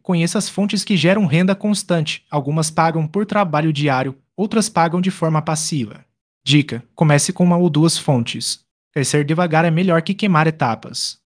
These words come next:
Para ideias de modelos e nichos, confira negócios online lucrativos e ideias para dois mil e vinte e cinco. Fonte: freelance. O que? Venda de serviços, texto,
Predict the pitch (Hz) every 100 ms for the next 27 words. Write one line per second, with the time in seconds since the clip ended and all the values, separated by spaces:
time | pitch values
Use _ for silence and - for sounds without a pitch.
0 | - 135 156 143 143 156 180 180 151 170
1 | 185 175 - 170 156 143 123 - 165 160
2 | 196 160 151 139 139 147 135 135 147 143
3 | 175 190 190 180 175 165 151 160 - 180
4 | 160 156 175 - 170 170 160 180 135 175
5 | 147 175 190 180 - 113 98 - - _
6 | _ - 214 226 165 - - 185 175 175
7 | 170 156 139 113 110 _ _ 127 160 180
8 | 170 - 185 151 165 190 - 175 160 160
9 | 160